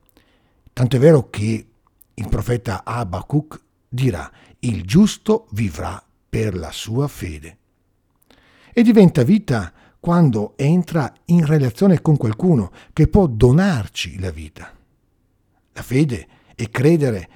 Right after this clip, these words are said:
nella vita donata da Gesù, in quella vita che è comunicata nella sua morte e nella sua risurrezione. E allora comprendiamo subito che in questa prospettiva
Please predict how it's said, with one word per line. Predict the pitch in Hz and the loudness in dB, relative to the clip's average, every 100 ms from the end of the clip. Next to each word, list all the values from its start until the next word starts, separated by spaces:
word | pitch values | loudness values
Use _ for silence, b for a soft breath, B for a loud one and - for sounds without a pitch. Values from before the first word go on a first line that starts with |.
| b | b
nella | 113 123 113 98 | -2 0 0 -2
vita | 131 190 - 202 | -2 -2 -2 -6
donata | 107 113 101 90 98 110 127 | -4 -2 -2 -4 -10 -10 -12
da | 101 107 | -8 -8
Gesù, | 95 113 92 82 _ B B | -6 -8 -8 -16 _ B B
in | 135 | 2
quella | 165 170 | 6 6
vita | 160 214 208 165 | 4 2 0 -2
che | - 147 131 | 0 0 -2
è | 90 b b _ _ _ - - | -6 b b _ _ _ -18 0
comunicata | 170 160 202 180 156 190 156 92 - - _ | 4 6 8 6 4 -2 -4 -6 -12 -18 _
nella | - 120 110 95 | -4 -2 -2 -4
sua | - 104 90 | -8 -8 -8
morte | 85 110 139 147 - 175 170 | -6 -6 -6 -8 -10 -10 -6
e | - | -2
nella | 123 92 98 | 0 -2 -6
sua | - 98 92 90 123 | -8 -10 -12 -8 -6
risurrezione. | 123 - 139 151 - 87 85 _ _ _ _ _ _ b b b b b | -4 -4 -4 -6 -8 -18 -18 _ _ _ _ _ _ b b b b b
E | 135 | 0
allora | 151 165 | 4 4
comprendiamo | - 117 120 110 120 123 | 2 -2 0 0 2 2
subito | 120 - 110 101 95 113 | 0 -4 -6 -6 -6 -6
che | 120 | -2
in | 110 | -2
questa | 104 123 - 104 | -2 -4 -4 -8
prospettiva | - 107 - 120 170 160 123 | -6 -8 -6 -6 -4 -2 -2